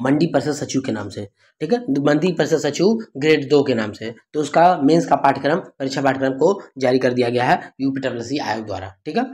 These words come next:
तो वीडियो को शुरू करने से पहले सभी मित्रों से अनुरोध है कि आप ज़्यादा से ज़्यादा चैनल को सब्सक्राइब करें, ज़्यादा से ज़्यादा वीडियो को शेयर करें, ज़्यादा से ज़्यादा लाइक करें, ठीक है। चलिए शुरू करते हैं। और हमारे Telegram चैनल और WhatsApp चैनल को भी ज्वाइन करके रखेंगे, कोई, कोई, कोई भी इन्फॉर्मेशन आती है वीडियो बनाने से पहले आपको वहाँ पे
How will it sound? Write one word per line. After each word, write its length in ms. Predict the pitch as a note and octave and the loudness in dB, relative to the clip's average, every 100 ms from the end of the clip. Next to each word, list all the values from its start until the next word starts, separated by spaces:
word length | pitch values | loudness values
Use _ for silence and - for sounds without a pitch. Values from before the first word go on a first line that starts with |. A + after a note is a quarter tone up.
| - - - - _ _ - | -14 -20 -20 -20 _ _ -2
तो 160 | G#3 | 0
वीडियो 220 | F3+ F#3+ | 4 4
को 60 | G3+ | 4
शुरू 180 | F#3+ F3+ | 2 2
करने 200 | F3+ F3+ | 4 4
से 60 | F3+ | 4
पहले 280 | F3+ F3+ F3+ | 6 6 4
सभी 200 | E3+ F3 | 4 2
मित्रों 240 | E3+ F3 | 4 2
से 120 | E3 | 2
अनुरोध 320 | D3+ C#3+ E3+ | 0 2 4
है 60 | F3+ | 2
कि 120 | F3 | 2
आप 100 | E3 | 0
ज़्यादा 140 | C#3+ D3+ | 2 2
से 40 | |
ज़्यादा 160 | D#3 D#3 | 2 0
चैनल 220 | D3+ D3+ | 0 0
को 120 | D3+ | 0
सब्सक्राइब 480 | C#3+ C3 - D3+ D#3+ | -2 -4 -2 -2 2
करें, 180 | F3 E3+ | 2 4
ज़्यादा 160 | D#3 | 4
से 60 | D3+ | 4
ज़्यादा 160 | D3 | 2
वीडियो 200 | C#3+ C#3 | 2 2
को 100 | C3+ | 0
शेयर 180 | C3+ D3 | 0 0
करें, 140 | D#3+ D3+ | 0 2
ज़्यादा 160 | C#3+ | 4
से 40 | C#3 | 4
ज़्यादा 160 | B2 | 2
लाइक 160 | A#2 G#2+ | 0 -2
करें, 240 | - G#2 | -10 -16
ठीक 200 | _ D#3 | _ 0
है। 60 | A#3+ B3 - | 0 0 -10
चलिए 160 | - E3+ | -2 0
शुरू 160 | F3+ F3+ | 0 0
करते 240 | F3 F3 | 0 2
हैं। 360 | D#3+ D#3 F#3+ - - - - | 2 0 -2 -10 -18 -6 0
और 60 | |
हमारे 360 | D3+ D#3 E3 E3 | 2 4 4 4
Telegram 280 | D#3 E3 E3+ | 4 2 4
चैनल 280 | D#3+ F3 F3+ | 4 6 6
और 60 | |
WhatsApp 300 | D#3 C#3 D3 | 4 2 -2
चैनल 180 | C#3+ C#3 | 0 2
को 120 | C3+ | 2
भी 80 | D3 | 0
ज्वाइन 220 | D3 C#3+ | 0 0
करके 220 | C#3+ C#3 | 0 -2
रखेंगे, 260 | C3+ E3 F3+ | 0 2 2
कोई, 300 | E3 D#3+ E3 | 4 2 0
कोई, 220 | D#3+ D#3+ | 2 2
कोई 420 | F3 E3+ D#3 D#3+ F3+ | 4 2 4 4 4
भी 80 | |
इन्फॉर्मेशन 460 | F3+ E3+ D#3 D#3 E3 | 2 2 0 0 0
आती 220 | E3 A3 | 0 4
है 60 | G#3+ | 4
वीडियो 300 | D#3 C#3+ D#3 | 4 2 2
बनाने 240 | D3 D#3 | 4 2
से 100 | E3 | 2
पहले 180 | F#3 F#3+ | 0 2
आपको 240 | F3 - C#3 | 2 2 -2
वहाँ 120 | C#3 | -2
पे 180 | D3 F#3+ | 0 0